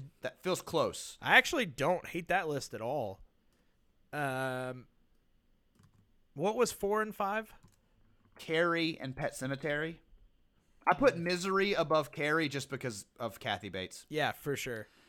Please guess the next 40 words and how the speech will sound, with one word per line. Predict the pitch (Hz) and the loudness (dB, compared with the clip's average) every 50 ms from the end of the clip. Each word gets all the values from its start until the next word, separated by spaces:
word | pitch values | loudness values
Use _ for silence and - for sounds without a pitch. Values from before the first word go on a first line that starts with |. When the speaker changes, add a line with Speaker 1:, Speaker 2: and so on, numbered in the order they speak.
| - - _ - | -20 -14 _ 2
Speaker 1:
And | 156 160 | 4 6
I | 160 | 6
have | 170 185 175 | 8 6 4
Speaker 2:
A-, | - | 4
Speaker 1:
Stand | - - 175 170 185 196 196 | 2 2 4 4 4 4 6
By | 175 180 175 | 8 8 8
Speaker 2:
and | 170 165 | 8 6
Speaker 1:
Me | 160 165 165 | 2 2 2
as | 151 135 117 | 0 0 0
Speaker 2:
James | 127 | 0
Speaker 1:
number | 147 139 123 127 | 0 0 2 0
Speaker 2:
Caan. | 123 117 | 0 0
Speaker 1:
one. | 110 110 104 95 90 90 87 87 - - _ _ _ _ _ _ _ _ _ _ _ _ _ _ _ _ _ _ _ _ _ _ _ _ _ _ _ _ _ _ _ _ _ - | -2 -2 -2 -2 -2 -4 -6 -10 -14 -18 _ _ _ _ _ _ _ _ _ _ _ _ _ _ _ _ _ _ _ _ _ _ _ _ _ _ _ _ _ _ _ _ _ -6
Speaker 2:
Um, | 160 | -4
I | 165 165 165 165 165 160 - | -2 0 0 0 -2 -4 -6
Speaker 1:
Maybe. | - 151 156 156 156 208 | -6 -2 0 0 2 2
Speaker 2:
mean, | 208 196 | 4 4
I | 190 185 | 4 4
don't, | 196 233 226 175 - _ _ - | 6 4 4 2 0 _ _ -4
I | 143 175 | -4 -2
don't | 214 220 - - | -4 -4 -8 -12
hate | - - - 143 151 - | -10 -8 -6 -8 -6 -6
that. | - 156 165 175 - - _ _ | -6 -6 -4 -6 -6 -8 _ _
Speaker 1:
What | - 208 233 | 2 4 8
about | 214 247 254 240 | 8 10 8 8
if | 196 208 | 6 4
we | 214 185 | 0 -2
switch | - - - 160 175 175 170 - | -2 -2 0 2 2 2 2 -2
Misery | 147 143 143 147 131 147 151 147 139 127 | -2 -2 -2 -2 0 0 0 0 0 0
and | 120 113 | -2 -2
Stand | - - 120 117 117 | -2 -2 -2 -2 0
By | 98 98 95 | 0 0 -2
Me? | 90 87 80 | -2 -4 -8
So | 78 - 110 104 | -8 -6 -6 -6
it's | - - | -6 -6
Misery | 127 127 135 143 156 185 185 185 190 | -4 -4 -4 -2 0 2 2 4 2
is | 190 147 | 2 4
number | 160 160 175 175 | 4 6 6 8
one. | 180 | 8
Speaker 2:
Yes. | 180 180 180 180 170 143 104 - - - - | 10 10 10 10 8 8 6 2 -6 -10 -14